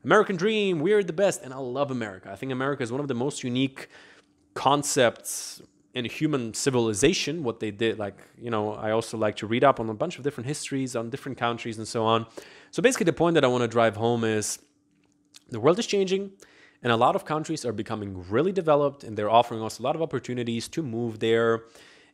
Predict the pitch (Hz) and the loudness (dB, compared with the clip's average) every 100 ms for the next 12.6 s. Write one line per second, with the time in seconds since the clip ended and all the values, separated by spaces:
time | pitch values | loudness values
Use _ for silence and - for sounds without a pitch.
0 | _ 120 117 117 151 202 - 156 185 214 | _ -6 -4 -2 0 -2 -4 0 2 4
1 | 208 190 185 160 139 - 143 185 117 107 | 4 2 2 -2 -6 -4 0 0 0 -2
2 | 113 117 - - - 147 156 - 139 139 | -4 -6 -10 -14 -10 -6 -6 -4 -4 -4
3 | - 131 - 131 143 127 107 123 127 120 | -2 -2 -2 -6 -6 -6 -2 0 0 -2
4 | 110 156 165 143 127 131 127 117 110 113 | -6 -4 -4 0 2 0 0 0 0 0
5 | - 110 107 104 101 101 113 110 95 104 | -2 -4 -2 -4 -6 -4 -2 -2 -2 -2
6 | 104 101 - - - - 113 113 107 107 | -4 -8 -10 -12 -10 0 0 2 -2 -2
7 | 107 - 104 104 104 104 - - - _ | -4 -4 -4 -2 -6 -10 -14 -20 -20 _
8 | - 104 98 101 101 104 98 110 113 101 | -4 -2 0 -2 -6 -10 -6 0 0 0
9 | 101 117 110 - 104 101 101 98 98 98 | -2 -2 -2 -4 -2 -2 -4 -6 -6 -8
10 | 98 98 98 98 98 92 139 247 233 123 | -8 -10 -12 -16 -18 -4 -2 0 0 0
11 | 147 147 - 156 - 131 120 110 117 135 | 0 0 0 -4 -2 -2 -2 -2 -2 -4
12 | 117 - - 113 120 107 | -6 -8 0 4 4 2